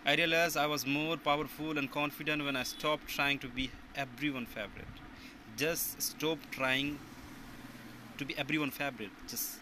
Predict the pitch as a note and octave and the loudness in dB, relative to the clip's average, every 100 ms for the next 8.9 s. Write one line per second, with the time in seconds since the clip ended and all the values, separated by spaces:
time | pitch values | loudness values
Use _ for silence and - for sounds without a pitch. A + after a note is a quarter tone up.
0 | - A#2+ A2+ - D3+ - D#3+ C3 A2+ D3+ | -10 -8 -6 0 0 0 -4 -4 -2 -2
1 | C3+ B2+ - - D3 C3 A#2+ A#2+ B2+ - | 0 -2 -2 2 2 2 -2 -4 -4 -8
2 | - A#2+ - C3 C3+ A#2+ B2 B2+ - - | -12 -8 -2 0 0 0 -2 -2 -6 -8
3 | G#2+ - G#2+ - - - - C3+ - - | -6 -6 -8 -10 -14 -12 -8 -6 -6 -10
4 | - - - C#3+ - D#3+ C3+ - B2+ G#2 | -12 -12 -10 -8 -2 0 0 0 0 0
5 | F#2+ - B2 B2+ C3+ - - - - - | -6 -6 -4 -4 -4 -4 -6 -10 -14 -16
6 | - - - C#3 C#3 C3+ B2+ A#2+ - G2+ | -16 -12 2 4 4 0 -2 -2 -4 -6
7 | G2+ - - - - - - - - - | -8 -10 -12 -14 -12 -12 -14 -14 -14 -14
8 | - - - - - A#2 B2+ C3 A#2+ | -16 -16 -16 -18 -12 -6 -4 -2 -2